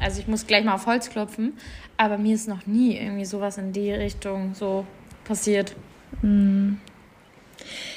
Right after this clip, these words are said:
Speaker 2: Da ist jetzt einfach so der Wurm drin gewesen. Also dieses Jahr so allgemein Urlaub. Aber wir haben auch gesagt, weil wir gestern noch mit Bekannten telefoniert haben und die haben auch gemeint, boah, sie würden nie wieder Airbnb machen. Die hatten auch nie gute Erfahrungen.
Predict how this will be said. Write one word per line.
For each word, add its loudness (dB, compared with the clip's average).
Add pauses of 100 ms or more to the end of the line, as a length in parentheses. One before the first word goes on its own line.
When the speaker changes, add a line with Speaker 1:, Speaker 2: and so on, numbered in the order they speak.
Speaker 2:
Da 4
ist 6
jetzt 2
einfach 6
so 0
der 4
Wurm 8
drin 2
gewesen. 4
Also 4
dieses 4
Jahr 6
so 2
allgemein 4
Urlaub. 2
Aber 4
wir 6
haben 6
auch 4
gesagt, 0
weil 4
wir 4
gestern 2
noch 0
mit 0
Bekannten -2
telefoniert 2
haben 2
und 4
die 4
haben 4
auch 0
gemeint, 2
boah, 2
sie -2
würden 4
nie 6
wieder 2
Airbnb 2
machen. 2
Die -2
hatten -2
auch 0
nie 6
gute -2
Erfahrungen. 4